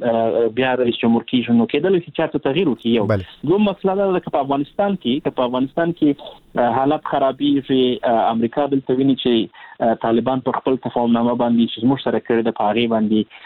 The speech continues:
Speaker 1: آه، آه، عمل نه کوي یا بیرته په امریکایانو باندې، آه، حملې شروع کوي، یعنې احتمالات شته. بیا په هغه صورت کې دغه د څلور زرو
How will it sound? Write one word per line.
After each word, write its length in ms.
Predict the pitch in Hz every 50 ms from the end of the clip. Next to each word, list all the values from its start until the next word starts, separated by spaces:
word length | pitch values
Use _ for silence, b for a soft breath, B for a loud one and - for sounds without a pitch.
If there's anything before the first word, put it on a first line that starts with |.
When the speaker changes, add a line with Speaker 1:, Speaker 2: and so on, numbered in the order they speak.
| B -
Speaker 1:
آه، 260 | 117 110 107 101 101 - 117 117
آه، 320 | 113 110 107 - - 117
عمل 260 | 117 131 139 139 131
نه 80 | 120 123
کوي 300 | - - 131 120 120 117
یا 80 | 113 107
بیرته 260 | 110 123 - - 123
په 120 | - 117
امریکایانو 480 | 110 110 110 110 - 127 131 131 135 127
باندې، 260 | 123 120 117 117 117
آه، 480 | 113 107 - - 117 113 113 107 110 113
حملې 320 | 113 117 131 131 120 -
شروع 180 | - 123 123 113
کوي، 320 | - - 110 113 123 131 147 160 156 139
یعنې 160 | 127 123 123 120
احتمالات 460 | 120 - 139 127 127 127 139 135 139 - _
شته. 160 | - 180 135 b b b b b _ -
بیا 80 | 135 131
په 100 | - 175 185
هغه 120 | 196 196
صورت 280 | 180 - 180 185 185 - _
کې 300 | 185 180 170 156 - - 135 131
دغه 120 | 127 127
د 100 | 123 120 117 - -
څلور 300 | 143 151 170 180 175 165
زرو 260 | 165 170 165 160